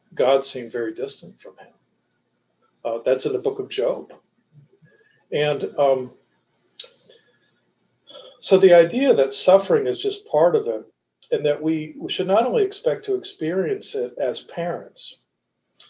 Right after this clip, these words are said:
but that we should help our children to understand that that's part of their experience in life and part of what it involves to follow Christ, I think is, is, is very, um, helpful. So for example,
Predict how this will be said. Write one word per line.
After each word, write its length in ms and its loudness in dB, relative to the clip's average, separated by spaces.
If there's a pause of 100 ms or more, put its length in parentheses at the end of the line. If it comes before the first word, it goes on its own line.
(220)
but 160 -2
that 220 4
we 180 -6
should 220 -6
help 300 0
our 140 2
children 500 2
to 140 0
understand 640 -2
that 160 -6
that's 220 -4
part 320 0
of 80 -10
their 240 4
experience 600 0
in 100 -2
life 460 4
and 240 -10
part 300 4
of 120 0
what 160 4
it 100 -2
involves 500 0
to 100 -20
follow 300 0
Christ, 640 -2 (640)
I 80 4
think 260 -4
is, 220 -8
is, 380 -10
is 280 -8
very, 520 -2 (160)
um, 320 -12 (360)
helpful. 400 2
So 140 0
for 220 -2
example, 520 -10